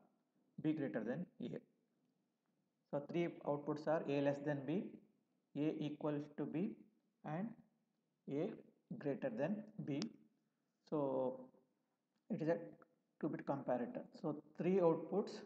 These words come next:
and two inputs, and, uh, two inputs are of length, uh, two bits. So one down to zero. Okay, a digital comparator is a combination circuit designed to compare two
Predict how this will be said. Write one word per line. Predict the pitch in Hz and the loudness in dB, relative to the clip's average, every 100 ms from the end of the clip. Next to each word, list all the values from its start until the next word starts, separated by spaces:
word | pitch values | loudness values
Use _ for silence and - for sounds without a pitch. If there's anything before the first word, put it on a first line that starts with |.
| - _ 147 | -16 _ -8
and | 147 - | -8 -2
two | 190 180 151 | 2 4 2
inputs, | - 202 220 - - _ _ _ | 0 -2 -4 -10 -20 _ _ _
and, | 143 143 139 135 | 0 0 0 4
uh, | 131 135 135 - | 4 4 2 2
two | |
inputs | 180 175 170 180 - 175 | 4 2 0 -2 0 2
are | 156 | 4
of | 151 196 - - - - | 4 2 -2 -14 -14 0
length, | 143 156 196 - - _ _ | 2 2 0 -6 -14 _ _
uh, | 151 143 135 131 127 123 123 143 - _ _ | -2 -2 -4 -4 -4 -4 -6 -8 -16 _ _
two | 190 | -2
bits. | 156 131 - - - _ _ _ _ _ _ _ _ - | 0 0 -4 -10 -16 _ _ _ _ _ _ _ _ -4
So | 139 | 2
one | 147 | 4
down | 143 139 - | 4 2 0
to | 156 | -4
zero. | 117 107 - - _ _ _ _ _ _ _ _ _ _ _ - | -2 -4 -8 -18 _ _ _ _ _ _ _ _ _ _ _ -2
Okay, | 190 185 - - _ _ 151 | 0 0 -6 -18 _ _ -4
a | 139 | -2
digital | 139 156 165 | 0 2 2
comparator | 160 147 156 151 151 156 | 0 0 0 0 -2 -2
is | 139 147 | -2 -4
a | |
combination | 147 135 139 147 147 151 | -4 -4 -4 -6 -4 -4
circuit | 147 151 156 | -4 -2 -2
designed | 131 139 139 | -2 -2 -2
to | 139 | -4
compare | 156 127 - 151 170 - _ _ | -6 -8 -4 -4 -4 -12 _ _
two | 190 214 | 0 2